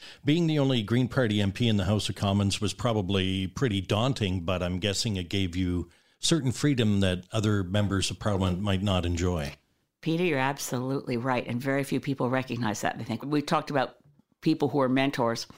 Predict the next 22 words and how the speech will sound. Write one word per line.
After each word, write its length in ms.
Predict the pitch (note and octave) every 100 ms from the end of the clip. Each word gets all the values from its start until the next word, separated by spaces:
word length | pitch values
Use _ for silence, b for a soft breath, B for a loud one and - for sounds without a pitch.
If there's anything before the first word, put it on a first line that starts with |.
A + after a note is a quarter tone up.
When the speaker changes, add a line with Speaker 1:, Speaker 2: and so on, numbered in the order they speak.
| _ _ _
Speaker 2:
Friends 400 | - - F3+ F#3+
with 160 | D#3 C#3
Deb 220 | C#3 C3
Gray 220 | C#3 C3
now 180 | C3 A#2+
lives 280 | B2 B2+ -
in 120 | -
Vancouver. 480 | B2+ A2 C3+ B2+ B2 -
Deb 220 | F3+ G#3+
Gray 460 | G#3+ D#3+ D3 C#3+ - b -
was 280 | C#3+ C3+
really 960 | B2 B2+ C#3 F#3 G3+ F3 B2 A2+ G2+ -
lonely 840 | C3 B2 B2 C3+ D3 B2+ - - -
as 180 | C#3 -
the 100 | -
first 360 | - A#2 A2 C3
Reform 360 | A2+ A#2+ A#2
Party 360 | A#2+ B2 A#2+ B2
M 120 | B2
P 200 | C3 B2+
in 100 | B2+
Parliament. 360 | C3+ C3 D3